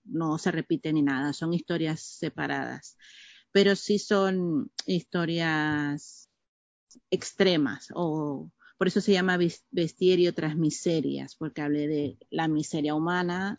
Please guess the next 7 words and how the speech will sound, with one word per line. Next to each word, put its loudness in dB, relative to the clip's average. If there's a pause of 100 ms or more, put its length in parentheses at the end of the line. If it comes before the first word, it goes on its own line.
de -2
diferentes -2
puntos -6
de -2
vista. -2 (800)
Pero, 6 (1160)
eh, 2